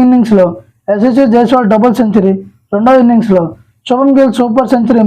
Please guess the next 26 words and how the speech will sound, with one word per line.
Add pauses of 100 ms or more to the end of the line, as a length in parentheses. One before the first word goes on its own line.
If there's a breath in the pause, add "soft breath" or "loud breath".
మ్యాచ్లో (480 soft breath)
హైలైట్గా
నిలిచాయి. (100)
కాగా, (100)
మ్యాచ్
అనంతరం (300)
టీమిండియా
కెప్టెన్
రోహిత్
శర్మ (120)
మాట్లాడుతూ, (440)
బుమ్రా (100)
ఛాంపియన్
బౌలర్, (380)
అతని
వల్లే (440)
ఈ (100)
విజయం (100)
సాధించామని
తెలిపాడు. (420)
గతంలో
ఇలాంటి (100)
గొప్ప (100)
ప్రదర్శనలు (420)
అతను
చేశాడు.